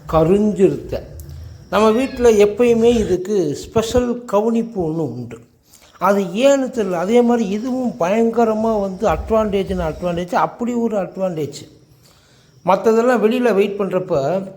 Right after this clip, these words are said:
இது மட்டும் வந்து கதவை தட்டிக்கிட்டே கிடக்கும். "என்ன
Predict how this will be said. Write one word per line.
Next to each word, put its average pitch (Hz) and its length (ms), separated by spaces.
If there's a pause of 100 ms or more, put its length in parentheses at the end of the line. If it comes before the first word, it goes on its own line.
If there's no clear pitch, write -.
(240)
இது 240 180
மட்டும் 240 260
வந்து 247 240
கதவை 220 340
தட்டிக்கிட்டே 202 640
கிடக்கும். 165 400 (260)
"என்ன 180 600